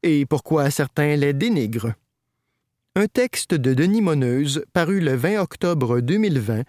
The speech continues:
dans le magazine La Conversation. Le développement personnel est à la mode.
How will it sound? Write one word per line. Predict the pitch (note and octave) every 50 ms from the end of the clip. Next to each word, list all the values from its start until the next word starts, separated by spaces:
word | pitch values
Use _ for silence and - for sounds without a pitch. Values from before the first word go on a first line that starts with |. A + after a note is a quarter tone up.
| _ _ _ -
dans | B2 C#3+ D#3
le | D#3+ E3
magazine | E3+ F3 E3+ F3+ F#3+ F3+ E3+ A3 A#3+ A#3+ A3 G#3+ -
La | - D#3 E3 E3 E3 E3+
Conversation. | - G#3+ G#3 G3+ A#3 A3+ - - C3+ A#2+ - - A#2 - - - _ _ _ _ _ _ _ _ _ _ _ _ _ _ _ _ _ _ _ _ _ _ _ _ _ -
Le | D#3+ F3 F#3
développement | E3 F3 G#3 F3 F3+ F#3+ F#3+ - F3 F#3 F#3 F#3+ F#3
personnel | F#3 F3+ - F#3+ F3+ G3+ A#3 B3 A3 D3+
est | C3 C3 - -
à | E3+ D3+
la | C#3 A#2+
mode. | A2 B2 A#2 F#2 D#2+ E2 -